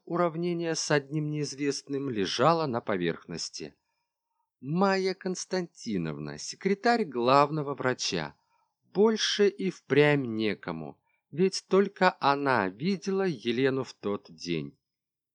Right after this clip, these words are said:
Да, видела, и не только видела, но и подслушала их разговор, или хотя бы часть разговора. Точно, это она. Ах, Майя Константиновна, Майя Константиновна!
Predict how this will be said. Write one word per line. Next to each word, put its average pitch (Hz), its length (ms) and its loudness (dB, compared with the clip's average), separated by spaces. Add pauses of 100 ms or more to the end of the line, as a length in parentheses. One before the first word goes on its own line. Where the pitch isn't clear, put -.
(360)
Да, 127 460 2
видела, 127 800 -6 (100)
и 101 180 -4
не 87 200 -4
только 92 480 -2
видела, 196 680 0
но 147 360 -2
и 202 160 -6
подслушала 135 800 -4
их 156 180 -8
разговор, 147 680 -4 (520)
или 220 260 0
хотя 175 440 0
бы 175 320 -2
часть - 540 4
разговора. 92 800 -4 (800)
Точно, 98 800 -2
это 180 600 0
она. 120 540 -2 (720)
Ах, 220 420 -2
Майя 147 460 -2
Константиновна, 104 1400 -8
Майя 110 400 -2
Константиновна! 95 1500 -6